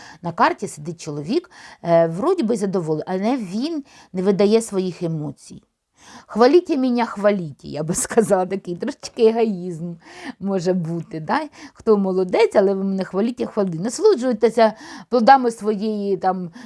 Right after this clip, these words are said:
е, своїх зусиль". Да? Але застілля, може бути в когось і застілля, і здійснення бажання. Давайте подивимося, з чим це пов'язано, що ви такий будете якийсь... На банкеті сво-, свого життя.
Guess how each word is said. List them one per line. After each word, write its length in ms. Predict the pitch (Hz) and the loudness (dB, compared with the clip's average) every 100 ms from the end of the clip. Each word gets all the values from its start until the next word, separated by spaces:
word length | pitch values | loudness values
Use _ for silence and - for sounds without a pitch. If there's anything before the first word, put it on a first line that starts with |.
| 185 - | -16 -4
е, 680 | 180 180 180 175 175 170 160 | 0 2 2 2 2 -2 -6
своїх 340 | 214 277 254 | 0 2 2
зусиль". 560 | 202 226 - 175 156 156 | 0 -2 -2 -2 -2 0
Да? 260 | 196 254 226 | 0 0 -4
Але 320 | 220 240 381 | -8 -4 -2
застілля, 640 | 339 320 - 240 165 151 123 | -2 -4 -6 -4 -2 -2 -4
може 260 | 185 233 240 | -2 0 -2
бути 220 | 196 196 | -2 -4
в 60 | 202 | -4
когось 340 | 202 190 170 | -4 -4 -6
і 60 | 170 | -6
застілля, 600 | 165 160 - 208 185 165 | -6 -6 -8 -4 0 2
і 220 | 165 170 | 2 -2
здійснення 460 | 160 202 339 277 | 0 0 0 0
бажання. 560 | 220 208 147 156 143 143 _ _ _ - _ | -2 -4 -4 -6 -6 -14 _ _ _ -20 _
Давайте 240 | 185 190 180 | -4 -4 -2
подивимося, 340 | 190 190 170 | -2 -2 -4
з 80 | 170 | -8
чим 220 | 240 220 | -4 -4
це 140 | 208 | -4
пов'язано, 480 | 165 190 262 359 220 | -6 -4 -2 -2 -4
що 160 | - 196 | -4 -2
ви 100 | 214 | 0
такий 300 | 202 - 190 | -2 -4 -6
будете 420 | 170 185 170 175 | -4 -4 -4 -4
якийсь... 360 | 165 165 170 - - - - _ _ _ - | -4 -6 -14 -14 -20 -20 -20 _ _ _ -2
На 160 | 208 | 2
банкеті 540 | 220 247 233 285 233 233 | 4 4 2 -4 -2 -2
сво-, 440 | - 208 214 175 | -2 0 0 0
свого 420 | 170 - 214 220 | -6 -2 0 2
життя. 440 | 196 190 - 160 | 0 -4 -6 -6